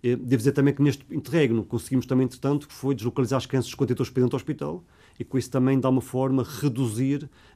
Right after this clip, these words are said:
aquela pressão que existia para as crianças e para os pais, e eu acho que neste momento as condições nisto são muito mais, eh, adequadas, eh,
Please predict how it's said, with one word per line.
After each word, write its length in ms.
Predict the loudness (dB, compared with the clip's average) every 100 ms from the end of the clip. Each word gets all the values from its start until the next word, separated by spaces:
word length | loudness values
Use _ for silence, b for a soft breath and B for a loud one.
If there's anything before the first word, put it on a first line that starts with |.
| -10
aquela 300 | -2 -2 -2
pressão 320 | -4 -4 -4
que 80 | -4
existia 400 | -8 -4 -4 -4
para 100 | -6
as 80 |
crianças 300 | -4 -6 -4
e 60 | -6
para 100 | -4
os 100 | -6
pais, 480 | -6 -6 -6 -10 -18 b b b
e 60 | -4
eu 100 | -4
acho 160 | -4
que 60 | -6
neste 180 | -8 -4
momento 440 | -4 -4 -8 -10
as 100 | -10
condições 380 | -8 -8 -6 -6
nisto 200 | -6 -6
são 120 | -2
muito 400 | -2 0 -2 -2
mais, 400 | -2 -2 -2 -6 -18 b b -8
eh, 60 | -6 -6
adequadas, 720 | -10 -6 -4 -4 -8 -10 -12
eh, 200 | -8 -6